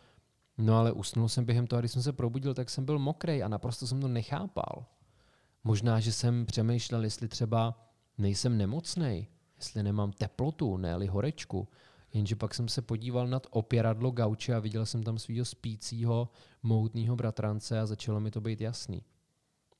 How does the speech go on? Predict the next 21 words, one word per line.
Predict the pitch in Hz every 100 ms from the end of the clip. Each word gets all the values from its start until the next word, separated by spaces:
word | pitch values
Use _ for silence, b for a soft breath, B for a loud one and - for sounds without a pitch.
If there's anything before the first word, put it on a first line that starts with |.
| -
A |
to | 110 104
už | -
v |
té | - 104
knize | 110 107 117
není, | 110 104 113 123
ale | 117
vedle | 104 101
mě | 104 104
seděl | 113 113
táta, | 107 95 98 107
ten | 107
viděl, | 92 98
že | 98
jsem | 110
se | 120
probudil | - 87 95 107 117 117
a | 95
říká: | 101 98 95
„Spí.“ | - - 69 73